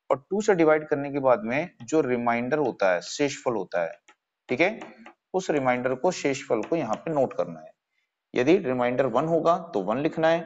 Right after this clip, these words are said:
यदि रिमाइंडर ज़ीरो होगा तो ज़ीरो भी लिखना है, ठीक है। तो जब टू से इसको डिवाइड करेंगे तो कितने टाइम जाएगा ये? एट,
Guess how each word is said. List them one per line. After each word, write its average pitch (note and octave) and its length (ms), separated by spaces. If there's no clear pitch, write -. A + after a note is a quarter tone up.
यदि A#2 120
रिमाइंडर G#2+ 460
ज़ीरो B2+ 280
होगा C#3 320
तो G3 80
ज़ीरो C#3 260
भी F#2 100
लिखना E2 280
है, E2 120
ठीक - 120
है। G3+ 240
तो E3+ 80
जब G3+ 340
टू G3+ 120
से G3 140
इसको F#3 200
डिवाइड C#3+ 300
करेंगे D3+ 360
तो C#3+ 60
कितने D3+ 240
टाइम D#3 240
जाएगा D3+ 320
ये? D3 140
एट, E3 200